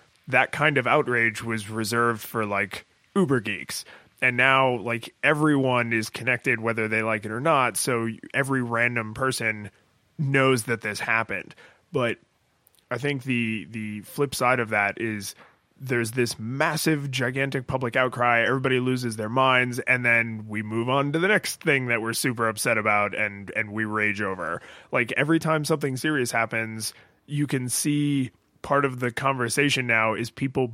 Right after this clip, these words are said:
begging other people not to immediately forget about it <laughs> and move on to the next crisis. So it's not that I think this isn't a big deal. It's not that I think it isn't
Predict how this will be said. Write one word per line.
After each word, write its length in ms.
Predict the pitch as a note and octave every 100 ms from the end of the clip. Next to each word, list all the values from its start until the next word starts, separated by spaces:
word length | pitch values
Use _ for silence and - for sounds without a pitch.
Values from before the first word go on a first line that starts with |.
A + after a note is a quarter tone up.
| G#2
begging 640 | C3+ B2+ C3+ C3+ B2+ B2 G#2+ -
other 300 | A#2 B2 B2+
people 400 | C#3 C3 C3+ B2
not 340 | A2+ A2+ -
to 160 | - C3+
immediately 460 | A2+ A#2 A#2+ A2+
forget 320 | A2 A2+ A2+
about 200 | A#2+ B2+
it 140 | C#3 B2
<laughs> 20 |
and 180 | - E3
move 180 | F#3 D3+
on 200 | C3+ F#3
to 140 | E3+
the 160 | D#3 F3+
next 420 | E3 C#3 D3 -
crisis. 420 | - C#3 C#3 A2+ - - - -
So 460 | - - C#3+ B2+ A#2
it's 240 | - D3
not 180 | D#3+ E3
that 140 | D#3+ D#3
I 100 | C3+
think 360 | C#3+ C3 A#2+
this 200 | A#2+ A#2+
isn't 220 | B2+ A#2+
a 60 | A2+
big 180 | G#2 G2
deal. 260 | C#3+ C3+
It's 140 | B2 -
not 100 | A2+
that 100 | A2
I 80 | G#2+
think 320 | - A2+ G#2+
it 120 | -
isn't 480 | A2+ A2+ A2+ G#2+ G2+